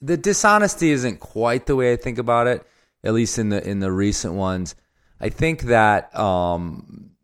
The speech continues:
it, it, it's this. It, it, it's what we're talking about is that these, these GoFundMe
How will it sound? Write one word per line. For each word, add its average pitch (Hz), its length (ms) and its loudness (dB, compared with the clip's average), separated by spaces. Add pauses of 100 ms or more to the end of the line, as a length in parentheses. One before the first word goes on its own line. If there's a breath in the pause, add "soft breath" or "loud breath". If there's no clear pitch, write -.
(120)
it, 139 200 -2
it, 131 220 0
it's 120 220 0
this. 113 480 4
It, 98 200 -2
it, 110 180 -4
it's 110 280 -4
what 123 180 2
we're 110 120 2
talking 101 360 0
about 87 220 -2
is 85 140 -6
that 90 220 -4 (340)
these, 107 480 0
these 104 340 2
GoFundMe 117 1080 2